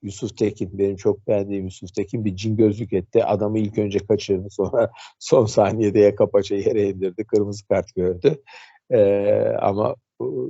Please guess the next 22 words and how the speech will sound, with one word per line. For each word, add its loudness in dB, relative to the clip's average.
uyanıklık 0
yaptı 2
yani. -2
E, -14
orada -2
da 2
do-, -4
do-, -2
hakemin 0
onu -6
oyundan -2
atması -6
doğru 6
bir 0
karardı. -2
Bir 4
de 6
hakemi 2
çok 0
beğendim, 0
onu -16
söyleyeyim. -6